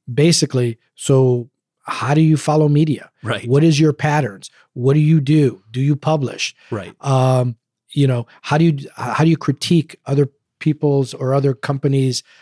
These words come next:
Speaker 1: um, you know, creative output? So that's, that's critical thinking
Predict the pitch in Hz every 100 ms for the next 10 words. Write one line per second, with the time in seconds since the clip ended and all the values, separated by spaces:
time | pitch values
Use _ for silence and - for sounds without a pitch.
0 | _ _ 131 127 123 123 120 135 123 -
1 | 147 139 131 143 - - - _ - -
2 | - 143 175 196 - _ _ 160 165 -
3 | 202 185 156 - 160 170 208 190